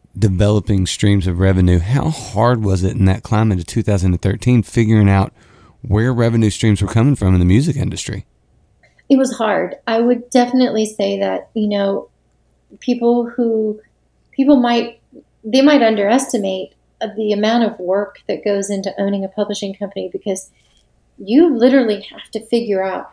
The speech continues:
Speaker 2: how to collect revenue streams from all over the world.
Speaker 1: Mm-hmm.
Speaker 2: And it's, it's just not easy. There's so many different organizations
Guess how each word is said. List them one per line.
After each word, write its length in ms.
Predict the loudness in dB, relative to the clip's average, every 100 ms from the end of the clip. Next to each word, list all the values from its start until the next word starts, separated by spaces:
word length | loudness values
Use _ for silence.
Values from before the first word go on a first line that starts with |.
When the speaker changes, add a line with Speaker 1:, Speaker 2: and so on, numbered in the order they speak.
| -18 -8
Speaker 2:
how 140 | -6
to 100 | -6 -8 -6
collect 580 | -4 -2 -4 -8 -18 -10
revenue 440 | -4 -4 -4 -10
streams 500 | -10 -10 -10 -10 -12
from 240 | -12 -12 -12 -8
all 380 | -4 -4 -4 -6
over 380 | -8 -6 -6 -8
the 80 | -6
world. 640 | -6 -4 -4 -4 -6 -8 -10
Speaker 1:
Mm-hmm. 400 | -8 -8 -8 -6
Speaker 2:
And 120 | -2 -2
it's, 160 | -2 _ _ -10
it's 340 | -10 -10 -14
just 200 | -14 -10
not 180 | -8 -6
easy. 340 | -6 -6 -6 -10
There's 240 | -10 -10
so 540 | -12 -8 -4 0 2
many 500 | 2 2 0 -2 -4 -8 -20 -20 _
different 380 | -4 -2 -2 0
organizations 960 | 0 2 0 0 -2 -2 0 2 2